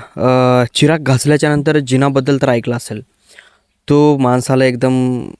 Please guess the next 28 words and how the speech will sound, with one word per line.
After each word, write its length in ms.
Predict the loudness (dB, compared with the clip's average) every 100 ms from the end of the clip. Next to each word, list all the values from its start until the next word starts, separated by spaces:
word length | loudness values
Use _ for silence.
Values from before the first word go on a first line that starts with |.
| _ -20 -4
श्रीमंत 420 | 2 2 2 0
बनवतो, 500 | -2 -4 -10 -14 -20 _ _ _ -4
अमीर 380 | 0 4 4
बनवतो, 500 | 2 -2 -6 -10 -16 -20 _ -20 _ _ -2
जे 120 | -2
पाहिजे 380 | 0 0 2 2
ते 100 | 2
विशेष 340 | 2 0 -2 -2
त्याच्या 200 | -2 -2
पूर्ण 320 | -4 -8 -8
करतो. 320 | -12 -18 -18 -20 _ -20 -20 -4
याच 240 | 0 0 0
प्रकारचं 460 | -2 0 0 0 -2 0
एक 160 | 0 0
भूत 380 | -4 0 2 2 2
इंडोनेशियामध्ये 1040 | 2 4 2 0 -2 -4 -6 -6 -10 -12
आहे. 140 | -12 -8
तिथल्या 280 | -8 -2 0
लोकांचं 440 | 0 -2 -4 -4 -6
असं 160 | -6
म्हणणं 280 | -6 -2 -2
आहे 260 | -4 -6 -8 -12 -20 -20 -12 -4
की 80 | -4
ते 340 | _ 2 2
भूत 420 | 2 -2 -4 -8 -20 _ _ -2
जर 120 | 0
बनवायचं 500 | 2 2 2 0 -2
असेल 380 | -4 -2 -4